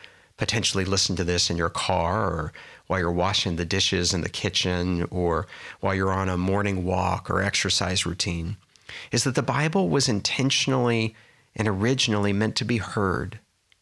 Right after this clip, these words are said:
For most of human history, the Bible was spoken aloud and repeated and repeated.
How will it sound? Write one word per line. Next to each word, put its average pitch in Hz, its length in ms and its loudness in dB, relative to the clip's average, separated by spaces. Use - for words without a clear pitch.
For - 160 -2
most 110 380 2
of 92 60 0
human 90 260 0
history, 87 420 0
the 85 100 -4
Bible 95 360 -2
was 98 120 2
spoken 98 380 0
aloud 87 580 0
and 82 280 -2
repeated 98 680 0
and 90 160 -4
repeated. 90 640 -2